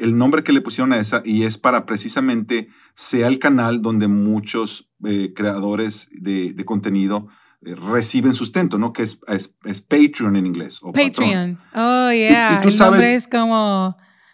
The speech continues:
Speaker 2: Sí, es
Speaker 1: tú
Speaker 2: cierto.
Speaker 1: sabes de dónde
Speaker 2: <laughs>
Speaker 1: sale esa palabra, ¿no? Patreon eran aquellas gentes que en los tiempos, ya sea del Renacimiento y más atrás, cuando se, se hizo la Capilla Sixtina y Miguel Ángel pintaba las iglesias,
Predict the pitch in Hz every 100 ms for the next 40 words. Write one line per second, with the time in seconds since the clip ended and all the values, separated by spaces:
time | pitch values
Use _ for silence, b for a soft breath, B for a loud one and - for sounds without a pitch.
0 | b - 233 254 254 214 214 220 185 180
1 | 202 208 226 196 165 175 196 - 185 180
2 | 175 185 139 262 277 - 160 175 175 233
3 | 294 - 143 139 175 b b b - 180
4 | 233 208 151 170 175 b b b - 135
5 | 135 170 208 233 - 185 151 135 - 131
6 | 120 - - 143 156 196 190 233 - -
7 | 113 127 139 135 139 131 123 117 113 120
8 | 127 143 156 156 147 127 147 139 131 139
9 | 135 131 113 110 101 113 113 110 139 131
10 | 120 131 131 110 - 135 151 156 143 123
11 | 113 107 110 131 135 139 123 101 120 135
12 | 117 104 113 135 131